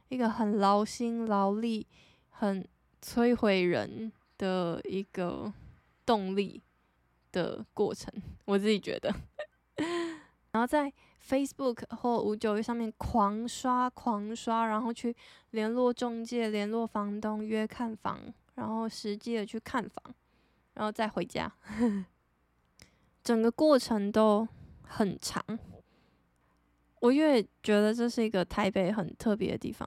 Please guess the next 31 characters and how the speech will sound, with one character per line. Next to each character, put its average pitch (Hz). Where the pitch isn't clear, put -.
就 214
是 220
我 226
在 262
很 247
多 220
县 240
市 226
都 208
找 190
过 214
房 208
子， -
可 214
是 214
台 208
北 220
找 180
房 196
子 196
的 190
难 185
度 208
真 208
的 220
是 202
最 214
高 196
最 196
高 180
的。 196